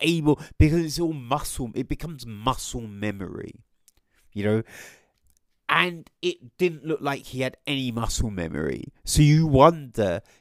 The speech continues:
does he actually drill the ground, you know? But because he likes knocking people out, so it just seems like, oh,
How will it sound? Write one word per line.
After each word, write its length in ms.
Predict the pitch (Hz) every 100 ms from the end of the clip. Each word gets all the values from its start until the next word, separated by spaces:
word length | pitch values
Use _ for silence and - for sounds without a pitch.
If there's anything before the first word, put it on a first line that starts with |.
| _ -
does 340 | 160 160 -
he 340 | - 156 139 - -
actually 880 | 143 - _ - 135 127 123 120 -
drill 720 | - - 117 107 104 101 87 -
the 80 | -
ground, 680 | - 104 95 90 90 80 - _ _ _ _
you 140 | 104
know? 280 | 117 139 147 _ _ _ _ _ - _ _ _ -
But 360 | 160 147 - 135
because 280 | 156 170 143
he 120 | 185
likes 320 | 185 139 131
knocking 340 | 160 - 156
people 400 | 143 151 - 135
out, 240 | 175 127 -
so 120 | 147
it 140 | 117 -
just 180 | 160 -
seems 440 | 151 135 123 -
like, 200 | 127 - - - - -
oh, 340 | 127 92 62